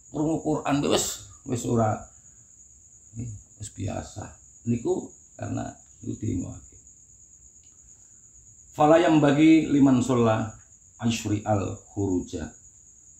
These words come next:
Fala yang bagi mong ora seyugiane liman sholla, kuwi wong kang sholat, ayyusyri a yen to ngrekatake al khuruja ing metu.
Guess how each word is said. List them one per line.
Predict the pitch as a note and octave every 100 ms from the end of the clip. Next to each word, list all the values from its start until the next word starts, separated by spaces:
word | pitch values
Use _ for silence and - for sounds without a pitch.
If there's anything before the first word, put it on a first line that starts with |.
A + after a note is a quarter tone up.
| - -
Fala | - C3 C#3
yang | C3+
bagi | B2+ B2+ C3+
mong | C3+ B2+ B2+
ora | C3+ A#2
seyugiane | - B2 B2 B2 G2 A#2+ D3 C3
liman | G2+ G#2 A2+ G#2+
sholla, | G2+ - A#2 G#2 F#2
kuwi | G2+ G2
wong | G2+
kang | F#2+ F#2 -
sholat, | C#3 D3 C3+ - - - -
ayyusyri | A2 G2+ A2+ D3+ - A#2 -
a | G2 -
yen | G2+ G2 -
to | G2+
ngrekatake | G2 F2+ F2+ F2+ - - C3+ E3 - - - - -
al | -
khuruja | - B2+ G2+ - F2+ F2+ - - - - - - - - - - - - - - - - - -
ing | A2 F#2+
metu. | F#2+ F#2+